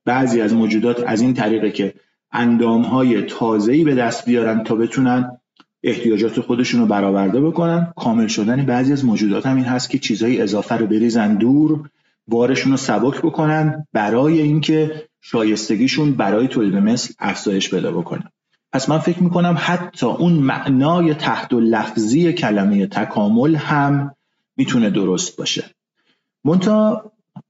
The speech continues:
حالا شما پرسیدی که چرا اونا می‌گن تکاملی به کار نبریم. من یه دلیلی دارم برای اینکه تکامل رو به کار ببریم. اونم اینه که از سال هزار و سیصد و چهار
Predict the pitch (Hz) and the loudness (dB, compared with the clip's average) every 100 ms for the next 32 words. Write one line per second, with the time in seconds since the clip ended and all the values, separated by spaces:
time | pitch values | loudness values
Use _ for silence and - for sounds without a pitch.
0 | _ - 143 165 170 180 185 147 180 185 | _ -4 0 0 0 0 2 0 0 -2
1 | 175 196 190 190 - 180 185 196 175 151 | 0 0 0 -2 -2 0 0 0 2 2
2 | 165 180 170 180 165 156 139 147 175 160 | 2 2 2 0 0 0 0 2 2 0
3 | 165 170 185 165 107 95 82 - _ _ | 0 2 2 2 0 0 -4 -8 _ _
4 | _ _ _ _ - 175 202 151 131 147 | _ _ _ _ -2 0 2 2 2 2
5 | 190 185 175 180 156 165 175 - 131 127 | 2 2 2 2 2 0 -2 -6 -2 0
6 | 123 175 156 139 160 170 214 190 170 151 | 2 2 0 0 0 0 2 2 0 -2
7 | 165 _ _ _ - 185 220 220 214 - | -6 _ _ _ -2 2 2 2 0 -2
8 | 139 131 - - 156 214 170 160 135 143 | -2 -2 -4 0 0 2 2 2 2 2
9 | 202 214 - 143 147 156 196 - - 135 | 2 0 0 -2 0 0 -2 -2 -2 -2
10 | 147 160 185 190 | 0 0 2 0